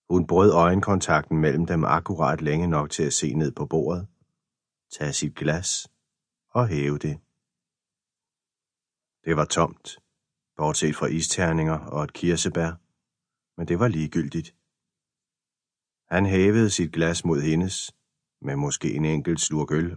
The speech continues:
og skumrester i. "Skål. På den sidste gang," sagde hun. Han smilede og nikkede.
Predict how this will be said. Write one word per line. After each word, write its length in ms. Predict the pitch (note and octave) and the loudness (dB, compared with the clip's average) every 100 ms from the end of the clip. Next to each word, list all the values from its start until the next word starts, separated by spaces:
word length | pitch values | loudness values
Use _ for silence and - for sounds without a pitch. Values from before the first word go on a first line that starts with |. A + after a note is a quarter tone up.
| - | -10
og 200 | E2+ G2 | -8 -4
skumrester 720 | - D#2 C#2+ C#2 D2 - D2 A1 - | -4 -2 -2 -2 -4 -4 -6 -6 -8
i. 20 | - _ _ _ _ _ _ _ _ _ _ _ _ _ _ _ _ _ _ _ _ _ _ | -12 _ _ _ _ _ _ _ _ _ _ _ _ _ _ _ _ _ _ _ _ _ _
"Skål. 360 | - - G#2 G2+ - _ _ _ _ _ _ _ - | -4 4 6 4 -2 _ _ _ _ _ _ _ -4
På 120 | F2 | -2
den 120 | E2+ | 0
sidste 340 | - G2+ - A2+ | 2 2 2 0
gang," 260 | E2 - _ _ _ _ _ _ | -2 -2 _ _ _ _ _ _
sagde 220 | - D2+ | -8 -6
hun. 140 | C#2+ D2 - _ _ _ _ _ _ _ _ _ _ _ _ - | -6 -8 -12 _ _ _ _ _ _ _ _ _ _ _ _ -6
Han 120 | D2+ | -4
smilede 560 | D#2 E2 D#2+ E2 F2 E2 | -2 -2 -2 2 2 2
og 60 | D2+ | 2
nikkede. 500 | D#2+ E2 F2 E2+ | 0 0 -2 -4